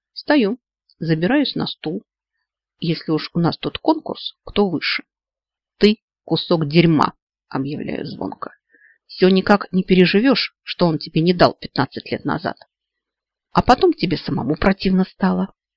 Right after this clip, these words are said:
А теперь появляюсь я, и оказывается, что шрамы не помеха для любви. Вот ты и убедил себя, что это у меня не любовь, а корысть.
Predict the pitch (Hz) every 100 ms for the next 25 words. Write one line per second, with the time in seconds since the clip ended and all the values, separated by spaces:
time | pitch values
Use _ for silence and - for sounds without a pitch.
0 | _ _ _ 175 220 202 220 - 196 202
1 | 202 196 208 247 262 _ _ _ _ 185
2 | 196 277 277 180 151 _ - - _ _
3 | _ - 202 - 254 262 233 220 214 220
4 | 262 - 214 220 226 240 208 - _ _
5 | _ _ _ 175 165 165 240 - 240 254
6 | 240 151 139 - 208 139 - _ - 175
7 | 151 180 165 160 151 151 160 247 262 -
8 | _ _ 175 - 180 - _ _